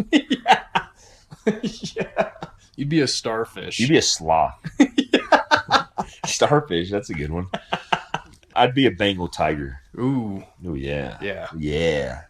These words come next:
Speaker 1: Yeah.
Speaker 2: So
Speaker 1: I,
Speaker 2: sexy.
Speaker 1: that was weird. I just had this picture of you, like, doing the whole, like, hands up with the claw thing.
Speaker 2: Yeah,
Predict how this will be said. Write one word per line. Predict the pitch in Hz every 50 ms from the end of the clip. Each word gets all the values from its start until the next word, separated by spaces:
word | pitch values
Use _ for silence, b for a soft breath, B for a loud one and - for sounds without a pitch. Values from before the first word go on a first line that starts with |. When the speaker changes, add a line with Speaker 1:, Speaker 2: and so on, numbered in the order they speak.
| _
Speaker 1:
Yeah. | - 95 101 101 90 98 110 -
Speaker 2:
So | - 113
Speaker 1:
I, | 127 -
Speaker 2:
sexy. | - - - 71 76 - - - 85 - _ -
Speaker 1:
that | - 127 139
was | 156 123 110
weird. | 107 113 120 113 107 98
I | 101 101
just | 107 120 -
had | - 127 117 107
this | 110 -
picture | - - - 131 127 - - 113 113
of | 110 101
you, | 107 107 104 107
like, | 107 104 95 92 82 - _ _ _ _ _
doing | - 123 120 117 113 107
the | 98
whole, | 95 - 107 110 110 107 101 98 92 - _ -
like, | 87 95 95 92 -
hands | - 123 117 117 113 113 107 104
up | 113 113 110 -
with | - -
the | - 107
claw | - - - 117 110 110 113
thing. | 110 - 117 120 123
Speaker 2:
Yeah, | 104 107 98 90 78